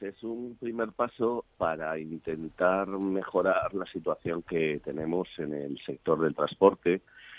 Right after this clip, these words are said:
Eh, pues podríamos verlo desde dos puntos, eh, pues por eso se han formado esas dos mesas,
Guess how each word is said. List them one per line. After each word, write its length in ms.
Eh, 760
pues 200
podríamos 420
verlo 260
desde 260
dos 280
puntos, 400
eh, 480
pues 140
por 140
eso 100
se 80
han 80
formado 240
esas 180
dos 180
mesas, 380